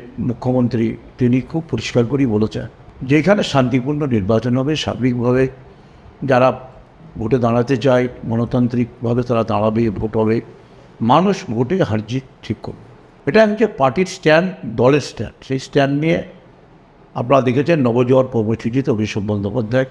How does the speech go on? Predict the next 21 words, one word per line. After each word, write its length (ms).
প্রত্যেকটা 520
জায়গাতে 460
তিনি 220
বক্তব্য 380
রাখছেন, 320
জনসভায় 400
বক্তব্য 360
রাখছেন 400
এবং 280
এই 100
বক্তব্য 840
রাখার 360
মধ্যে 320
দিয়ে 380
তিনি 180
বিরোধীদের 600
নমিনেশন 560
পেপার 360
ফাইল 280
করতে 200
উৎসাহিত 600